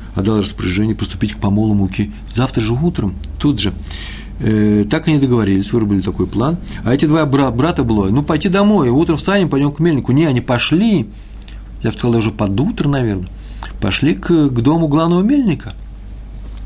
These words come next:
Пришли, тот жил не так, э, богато, у него не было ограды, он просто закрыто все было.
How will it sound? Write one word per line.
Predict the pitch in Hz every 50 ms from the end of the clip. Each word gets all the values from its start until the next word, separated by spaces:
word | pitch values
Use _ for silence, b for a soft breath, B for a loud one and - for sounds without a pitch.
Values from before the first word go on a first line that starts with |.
| - B B B B B B -
Пришли, | 143 143 127 - 113 113 113 123 123
тот | 123 - 160 143 117
жил | 110 120 131 120 117
не | 113 107
так, | 107 117 113 - - -
э, | - 104 101
богато, | 98 101 107 120 110 113 113 117 117 - 131
у |
него | 127 120
не | 117 117
было | 107 104 104 101
ограды, | 98 95 98 110 113 117 123
он | 127
просто | 127 143 127 -
закрыто | 131 147 151 - 160 143 -
все | - - 107 101
было. | 95 98 92